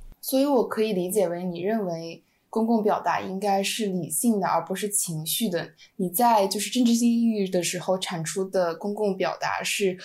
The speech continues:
完全服务于你自己的情绪排解，但是你觉得它应该就是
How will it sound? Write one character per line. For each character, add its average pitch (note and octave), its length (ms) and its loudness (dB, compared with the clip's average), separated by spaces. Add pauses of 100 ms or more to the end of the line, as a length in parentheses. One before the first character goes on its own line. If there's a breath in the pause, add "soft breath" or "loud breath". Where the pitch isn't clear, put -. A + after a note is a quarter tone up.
(120 loud breath)
完 F#3+ 200 2
全 F#3+ 300 -2
服 F#3 180 -2
务 G#3+ 120 4
于 F3+ 100 0
你 D#3+ 100 -6
自 G#3 160 -4
己 E3+ 140 -6
的 - 100 -8
情 F3+ 200 -4
绪 A#3 140 -2
排 F3+ 280 -4
解， - 160 -12
但 B3 100 -2
是 A#3+ 120 2
你 E3+ 120 2
觉 E3+ 120 -2
得 F3+ 80 0
它 F#3 180 -4
应 F#3 180 -6
该 F3+ 200 0
就 F3+ 120 -4
是 E3 240 -4